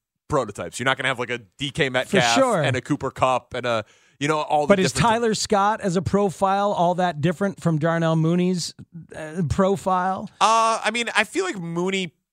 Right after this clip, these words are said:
Speaker 1: showed a little bit more, but he's obviously further along in his career,
Speaker 2: Scott's
Speaker 1: right?
Speaker 2: a little bigger and stronger.
Speaker 1: And, and it, I feel like more of a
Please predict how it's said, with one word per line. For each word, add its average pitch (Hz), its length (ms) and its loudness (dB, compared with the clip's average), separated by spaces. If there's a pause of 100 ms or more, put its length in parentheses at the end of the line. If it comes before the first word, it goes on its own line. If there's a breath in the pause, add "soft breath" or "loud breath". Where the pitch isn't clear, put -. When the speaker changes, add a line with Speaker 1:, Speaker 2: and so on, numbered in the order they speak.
(120)
Speaker 1:
showed 156 600 0
a 143 40 2
little 143 360 -2
bit 156 240 -4
more, 135 140 -6
but 147 140 -2
he's 151 220 -6 (120)
obviously 127 360 -2
further 131 520 -2
along 123 360 -2
in 123 60 -6
his 117 160 -6
career, 120 380 -2
Speaker 2:
Scott's 226 420 2
Speaker 1:
right? 196 80 2
Speaker 2:
a - 20 -6
little 196 360 0
bigger 208 420 0
and 202 240 0
stronger. 208 840 -2
Speaker 1:
And, 185 160 -2
and 190 140 0
it, 190 160 -4 (180)
I 175 60 -4
feel 226 180 -2
like 196 120 -2
more 175 320 0
of 156 100 -2
a 170 140 2